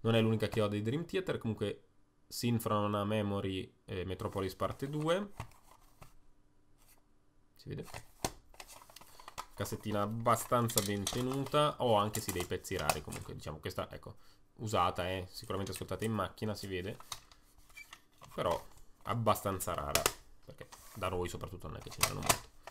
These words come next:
The Clash, The Clash, questa, vabbè, ovviamente non è una versione originale, nel senso che è uscita dopo l'uscita del,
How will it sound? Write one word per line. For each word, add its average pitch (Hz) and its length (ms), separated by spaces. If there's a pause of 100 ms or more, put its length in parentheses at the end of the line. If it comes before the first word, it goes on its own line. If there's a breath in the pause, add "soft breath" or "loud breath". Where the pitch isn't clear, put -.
(920 loud breath)
The 117 140
Clash, 117 300
The 113 100
Clash, 143 680
questa, - 180
vabbè, 85 140
ovviamente 82 280
non 82 120
è - 20
una 78 120
versione 87 280
originale, 85 300
nel 80 80
senso - 200
che - 80
è 80 40
uscita - 320
dopo 92 260
l'uscita 92 380
del, 82 480